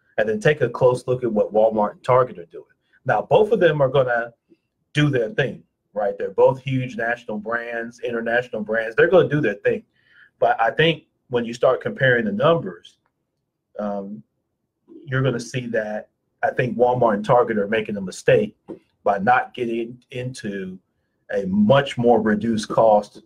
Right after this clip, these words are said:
particularly on that one-day shipping. Again, where it makes sense. So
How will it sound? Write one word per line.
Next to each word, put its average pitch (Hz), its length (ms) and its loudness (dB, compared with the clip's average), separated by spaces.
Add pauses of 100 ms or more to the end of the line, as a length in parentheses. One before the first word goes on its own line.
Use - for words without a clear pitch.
(140)
particularly 127 580 -4
on 104 160 0
that 101 200 -2
one-day 104 340 -2
shipping. - 440 -8 (680)
Again, 139 320 2
where 123 200 6
it 113 80 -2
makes 117 280 -2
sense. - 400 -12 (600)
So 127 360 0